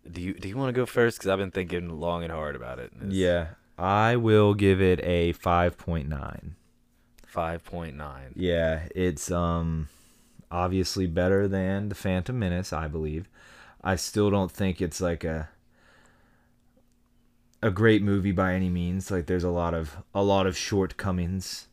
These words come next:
Speaker 2: Not, uh, I don't know.
Speaker 1: It's
Speaker 2: It's
Speaker 1: not
Speaker 2: just
Speaker 1: the best written film
Speaker 2: Yeah,
Speaker 1: at
Speaker 2: it's not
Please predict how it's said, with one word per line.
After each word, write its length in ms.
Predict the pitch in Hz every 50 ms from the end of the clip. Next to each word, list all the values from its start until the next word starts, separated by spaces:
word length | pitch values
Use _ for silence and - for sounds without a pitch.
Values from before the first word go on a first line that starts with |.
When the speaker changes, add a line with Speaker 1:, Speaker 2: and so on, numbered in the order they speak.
| _ _ _ _ _ _ _ _ _ _ _ _ _ _ -
Speaker 2:
Not, 400 | 87 90 90 90 87 85 - -
uh, 320 | 90 87 85 85 82 82 76 - - - _ _ _ _ _ _ _ _ _ _ _ - _ _ _ _ - _ _ - - _ -
I 120 | 85 92
don't 140 | 107 104 95
know. 180 | 85 80 80 85
Speaker 1:
It's 80 | 92 87
Speaker 2:
It's 60 | -
Speaker 1:
not 120 | 220 226
Speaker 2:
just 180 | - 180 - 92
Speaker 1:
the 80 | - 123
best 220 | 123 123 - -
written 360 | 98 110 113 120 - 104 95
film 420 | - - - 101 98 92 82 80 104
Speaker 2:
Yeah, 280 | 143 143 127 98 71 -
Speaker 1:
at 60 | 87 90
Speaker 2:
it's 120 | 87 80
not 80 | 87